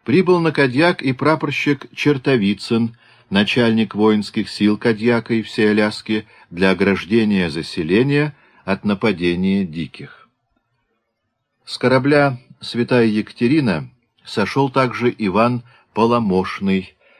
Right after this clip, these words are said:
геодезист, участник первого русского посольства в Японию, которое снаряжалось при участии Григория Шелихова.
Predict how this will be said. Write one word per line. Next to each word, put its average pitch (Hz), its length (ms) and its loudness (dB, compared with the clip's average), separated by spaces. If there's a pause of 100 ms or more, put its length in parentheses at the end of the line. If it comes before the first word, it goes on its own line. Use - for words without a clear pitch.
геодезист, 87 1040 -4
участник 107 640 -4
первого 110 500 2
русского 95 460 -2
посольства 95 640 -2
в 85 60 -6
Японию, 92 640 0 (320)
которое 95 440 0
снаряжалось 92 640 -2
при 90 160 -4
участии 90 580 -4
Григория 82 520 -2
Шелихова. 80 680 -6